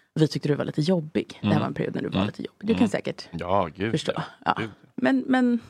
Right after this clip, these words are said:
Speaker 1: lite grann.
Speaker 2: Mm.
Speaker 1: Så, inte
Speaker 2: Svajig.
Speaker 1: jättevanligt. Ja, lite, <laughs> precis. Ehm, och då sa den personen så här att, ehm, "Men vet du, jag har en idé. Vi gör så här.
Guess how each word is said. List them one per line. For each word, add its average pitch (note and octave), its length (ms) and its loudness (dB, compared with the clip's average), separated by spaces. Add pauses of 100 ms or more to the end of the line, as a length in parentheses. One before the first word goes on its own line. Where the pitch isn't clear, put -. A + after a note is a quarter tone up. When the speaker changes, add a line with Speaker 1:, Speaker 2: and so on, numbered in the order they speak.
(840)
Speaker 1:
lite F#4+ 180 4
grann. - 200 -2 (160)
Speaker 2:
Mm. E2+ 160 0 (120)
Speaker 1:
Så, - 80 2 (180)
inte - 200 -2
Speaker 2:
Svajig. F2 140 2
Speaker 1:
jättevanligt. - 440 -2 (180)
Ja, G#3 140 8
lite, G3 260 2
<laughs> G3+ 220 -2
precis. - 400 2 (760)
Ehm, E3+ 600 6 (160)
och B3+ 100 4
då E4+ 120 4
sa - 140 0
den - 220 -4
personen - 420 -6
så C#3+ 120 -4
här F#2 340 -4 (220)
att, - 480 -8
ehm, D#3+ 420 4 (640)
"Men A#3 140 6
vet C4+ 100 2
du, A3 60 6
jag G#3+ 160 4
har G#3+ 100 4
en E3+ 120 2
idé. G3 220 0 (1120)
Vi A3 120 4
gör C#4 280 4
så A#3+ 120 2
här. A#3+ 460 2